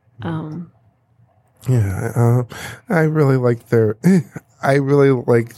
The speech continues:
Speaker 2: their commitment to service, like their,
Speaker 1: Mm-hmm.
Speaker 2: um, <laughs> and some of their random videos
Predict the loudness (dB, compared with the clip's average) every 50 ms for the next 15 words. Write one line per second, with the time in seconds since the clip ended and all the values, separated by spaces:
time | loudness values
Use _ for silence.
0 | -8 -2 0 0 0 -2 -4 -8 -6 -4 -4 -4 -4 -6 -8 -8 -8 -12 -12 -12
1 | -10 -12 -12 -12 -12 -14 -18 -18 -18 -14 -12 -12 -12 -12 -16 _ _ -6 -4 -4
2 | -2 -2 -4 -4 -4 -4 -6 -6 -8 -8 -8 -10 -12 -14 _ _ -4 -4 -4 -2
3 | -4 -6 -8 -10 -12 -14 -16 -18 -20 -20 _ _ _ _ _ -12 -12 -12 -12 -20
4 | _ _ _ _ _ _ _ _ _ _ _ _ _ -20 _ _ _ _ _ _
5 | _ _ -6 -2 0 2 2 2 0 -2 -6 -8 -10 -6 -4 -2 -2 0 0 0
6 | 2 0 0 0 -2 -2 -2 -2 -2 -2 -4 -6 -4 -4 -4 -2 -2 -4 -6 -8
7 | -8 -10 -12 -12 -14 -16 -18